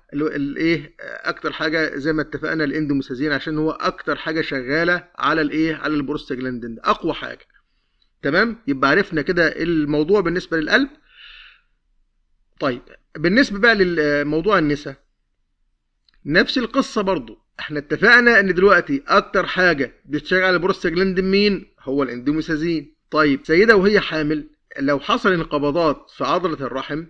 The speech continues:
السبب مت-، السبب الرئيسي هنا بيكون مين؟ بيكون البروستاجلاندين. بيكون البروستاجلاندين ده ب-، بيكون مهم بالنسبة ساعة الولادة. طيب، دلوقتي لو واحدة المفروض احنا خايفين ان هي تولد بدري،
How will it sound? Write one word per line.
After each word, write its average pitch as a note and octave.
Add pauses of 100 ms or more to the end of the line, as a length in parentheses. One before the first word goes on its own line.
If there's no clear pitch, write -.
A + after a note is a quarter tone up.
(640)
السبب A#3
مت-، G#3
السبب E3
الرئيسي F3+
هنا F#3+
بيكون F3
مين؟ E3+ (100)
بيكون C#3
البروستاجلاندين. C#3+ (480)
بيكون E3
البروستاجلاندين D3
ده F#3+
ب-، F3 (140)
بيكون C3
مهم G#3+
بالنسبة C3+
ساعة F#3+
الولادة. A3 (560)
طيب، C#3
دلوقتي G#3
لو F#3
واحدة F#3+
المفروض E3
احنا E3+
خايفين E3+
ان G3+
هي F#3
تولد F3+
بدري، C3